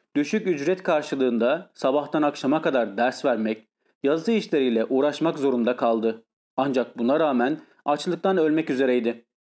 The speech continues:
Zira tüm kazancını annesini hayatta tutmak için ona gönderiyordu. Böyle bir yaşama dayanamayan Ivan Dimitriç inancını yitirdi. Güçsüz kaldı derken üniversiteyi bırakarak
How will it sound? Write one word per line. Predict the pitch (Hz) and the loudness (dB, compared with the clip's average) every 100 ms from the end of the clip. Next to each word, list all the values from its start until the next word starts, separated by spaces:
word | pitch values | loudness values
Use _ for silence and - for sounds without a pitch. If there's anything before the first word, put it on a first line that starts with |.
| - | -12
Zira | 123 135 135 110 | -2 0 2 0
tüm | - 180 | -2 -2
kazancını | 175 139 127 113 113 123 - _ _ - | 0 0 0 0 0 -2 -4 _ _ -4
annesini | 180 202 196 185 | 0 0 0 0
hayatta | 160 165 165 | 2 0 -2
tutmak | 185 - 180 175 | -6 -4 -4 -4
için | - 131 180 180 - | -4 -2 -2 -4 -2
ona | 147 135 | 0 0
gönderiyordu. | 113 110 110 110 110 110 117 _ _ _ - | 0 0 2 2 0 -2 -6 _ _ _ -10
Böyle | 123 131 156 170 | -2 0 2 0
bir | 147 | 0
yaşama | 127 123 143 127 147 160 | 2 0 0 0 0 0
dayanamayan | 123 127 135 160 131 110 - | 0 2 2 2 0 -2 -2
Ivan | 139 139 123 | 0 0 0
Dimitriç | 110 143 160 139 147 - _ - | 0 0 0 -2 -2 -8 _ -4
inancını | 143 135 135 135 139 | 0 0 0 0 0
yitirdi. | 127 135 120 113 117 _ _ _ - | 0 0 0 0 -4 _ _ _ -6
Güçsüz | 143 143 - 143 | -6 -4 -6 -4
kaldı | - 120 113 101 107 | 0 0 0 -2 0
derken | 135 165 151 151 160 _ _ 143 | -2 0 0 0 -4 _ _ -2
üniversiteyi | 160 208 220 - 127 113 | 0 0 -2 0 0 0
bırakarak | 131 135 131 131 - | 0 0 0 -2 -6